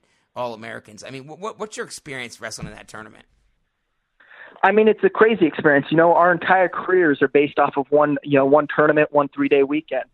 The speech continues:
Speaker 2: Uh, you know, you could have the greatest in-, uh, career throughout the season, but if you don't show up come tournament time, uh, you end up a nobody and forgotten. Where a guy who could be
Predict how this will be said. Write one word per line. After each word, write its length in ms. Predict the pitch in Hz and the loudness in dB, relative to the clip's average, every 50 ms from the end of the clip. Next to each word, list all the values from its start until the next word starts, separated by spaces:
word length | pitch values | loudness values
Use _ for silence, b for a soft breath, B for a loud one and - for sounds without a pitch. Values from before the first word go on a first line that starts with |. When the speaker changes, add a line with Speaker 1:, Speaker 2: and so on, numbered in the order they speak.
| _ b b b b b b - | _ b b b b b b -2
Speaker 2:
Uh, 240 | 135 127 120 120 - - | -2 -2 -2 -6 -12 -14
you 80 | - 147 | -10 -10
know, 80 | 139 135 | -10 -8
you 160 | 143 160 190 | -8 -10 -12
could 140 | - - - | -12 -12 -12
have 240 | 170 160 160 156 | -10 -10 -10 -10
the 60 | 147 139 | -10 -12
greatest 500 | - 139 143 147 151 151 147 143 - - | -8 -6 -6 -6 -4 -6 -8 -8 -8 -10
in-, 220 | 147 151 147 143 _ | -12 -12 -12 -12 _
uh, 260 | - 139 135 - - - - _ _ _ _ | -8 -8 -8 -8 -10 -14 -18 _ _ _ _
career 240 | - - 165 156 147 - | -12 -10 -8 -8 -8 -4
throughout 220 | 151 156 - - | -4 -4 -4 -4
the 60 | - 127 - | -6 -12 -16
season, 340 | 139 147 151 151 165 170 165 | -14 -14 -12 -12 -12 -12 -12
but 140 | - 135 139 139 | -12 -12 -12 -12
if 80 | 135 - _ | -14 -16 _
you 100 | 147 156 | -10 -10
don't 140 | 156 151 - - | -10 -10 -10 -8
show 120 | - 151 147 | -4 -4 -4
up 140 | 147 - | -4 -6
come 160 | - - 135 - | -10 -18 -20 -14
tournament 380 | - 151 151 160 156 139 - | -12 -12 -12 -12 -16 -18 -16
time, 340 | - 143 131 127 131 127 120 b b b b b b b 131 | -12 -10 -10 -8 -10 -12 -14 b b b b b b b -8
uh, 180 | 127 123 123 - - _ _ _ _ _ _ _ _ | -8 -6 -8 -10 -14 _ _ _ _ _ _ _ _
you 120 | 156 156 156 | -6 -4 -2
end 100 | 151 147 | 0 -2
up 140 | 143 - | -2 -2
a 40 | 135 | -4
nobody 400 | 131 139 147 151 143 139 131 127 | -2 -2 -2 -2 -2 -4 -8 -10
and 120 | 131 123 - | -12 -14 -16
forgotten. 560 | - 131 135 139 147 147 - - 113 135 - | -14 -8 -6 -6 -6 -6 -8 -12 -18 -20 -18
Where 160 | - 143 135 | -12 -10 -10
a 60 | 135 135 | -8 -4
guy 260 | - 143 143 151 139 | -2 -2 -2 -2 -2
who 160 | 117 147 135 | -6 -12 -16
could 140 | - _ _ | -16 _ _
be 120 | 139 131 | -20 -20